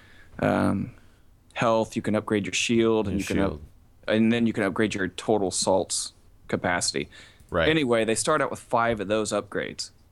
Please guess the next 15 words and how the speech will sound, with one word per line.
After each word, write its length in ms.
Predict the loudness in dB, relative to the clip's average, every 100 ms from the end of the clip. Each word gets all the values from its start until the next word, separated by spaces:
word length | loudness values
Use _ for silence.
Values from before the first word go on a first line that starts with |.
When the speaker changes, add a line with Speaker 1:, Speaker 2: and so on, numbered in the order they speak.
| _ _
Speaker 2:
Uh-huh. 300 | 0 2 2
Speaker 1:
So, 120 | 0 -4 0 -2 0
<laughs> 40 |
like, 180 | -2 0
that 200 | 0 2
alone 540 | 0 0 0 -2 -6 -10 -20 -10
is 160 | -6
huge. 500 | 0 2 2 0 -6 -12 -16 -2
And 180 | 2 4
then 340 | 2 2 -2
better 320 | 0 0 2
weapons. 640 | 2 2 0 -2 -4 -6 -10 -18 -20 -4
Um, 580 | 0 2 2 0 -4 -6
you, 120 | -6 -8 -4
you, 140 | -2